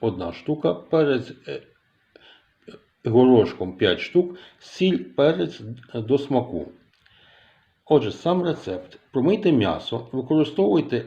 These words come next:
як вам подобається найбільше, телятину, свинину чи курятину. Залийте м'ясо трьома літрами води і варіть бульйон на невеликому вогні півтори години. Якщо на поверхні з'являтиметься білкова піна,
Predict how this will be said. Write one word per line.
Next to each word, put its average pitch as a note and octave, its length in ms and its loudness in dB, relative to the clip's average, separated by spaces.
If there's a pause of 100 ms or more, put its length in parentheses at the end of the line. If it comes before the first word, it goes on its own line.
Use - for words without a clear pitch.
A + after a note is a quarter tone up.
(100)
як D3 200 0
вам A#2+ 140 -4
подобається A#2+ 560 2
найбільше, G#2 420 -6
телятину, G#2+ 800 -4 (160)
свинину B2+ 640 -2
чи F3+ 160 -8
курятину. G2+ 680 0 (460)
Залийте C3 640 0
м'ясо A#2 500 -2 (160)
трьома C#3+ 400 0
літрами A2 420 -2
води F#2+ 300 0
і - 180 0
варіть A2+ 280 0
бульйон A#2+ 480 -2
на C#3 100 0
невеликому G#2 680 -4
вогні A#2 380 -2
півтори G2+ 500 -6
години. G2+ 540 -2 (800)
Якщо B2+ 300 -4
на F#3 100 2
поверхні D3 640 2
з'являтиметься A#2+ 800 0
білкова A2+ 540 -2 (460)
піна, E3 380 0